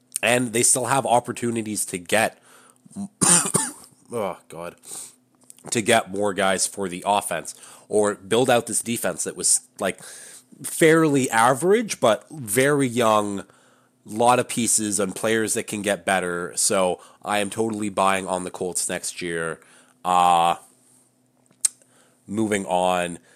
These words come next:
the New Orleans Saints, nine and eight, second place in the N F C South. <coughs> Oh, God. I am so sorry for this. I, again, I said I was sick, and I am sick, but, uh,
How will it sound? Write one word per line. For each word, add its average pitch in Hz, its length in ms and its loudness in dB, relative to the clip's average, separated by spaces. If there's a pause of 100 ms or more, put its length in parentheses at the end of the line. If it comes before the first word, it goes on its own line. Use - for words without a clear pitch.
(180)
the 95 60 -6
New 107 280 0
Orleans 110 580 0
Saints, 95 540 -2
nine 107 340 -2
and 98 140 -4
eight, 90 460 -6 (220)
second 98 520 -2
place 92 420 -6
in 92 140 -8
the 90 120 -8
N 87 120 -6
F 85 80 -8
C 87 180 -10
South. 82 520 -8 (680)
<coughs> - 60 -10 (3000)
Oh, 87 200 -2
God. 76 260 -8 (480)
I 113 140 -2
am 110 100 -2
so 82 220 -2
sorry 87 260 -2
for 85 140 -10
this. 87 200 -4
I, 101 280 0
again, 98 220 -2 (140)
I 85 80 -6
said 90 200 0
I 90 80 4
was 87 120 0
sick, - 240 0
and 80 120 -8
I 104 100 0
am 98 160 0
sick, - 380 -6
but, 82 240 -4 (1080)
uh, 87 380 4